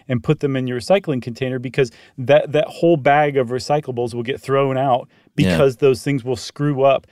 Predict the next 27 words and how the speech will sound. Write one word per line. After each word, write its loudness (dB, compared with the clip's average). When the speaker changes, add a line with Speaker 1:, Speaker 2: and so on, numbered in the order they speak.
Speaker 1:
the 4
normal 2
recycling -2
process -4
so -4
badly. -8
Speaker 2:
Another 0
good 2
tip. 2
Uh, 4
I 4
got 4
another 4
good 0
tip -2
for 2
you. 0
Uh, 0
here 2
in 4
Atlanta, 2
we 2
have 2
a 0
place 0
called 0
Charm, 2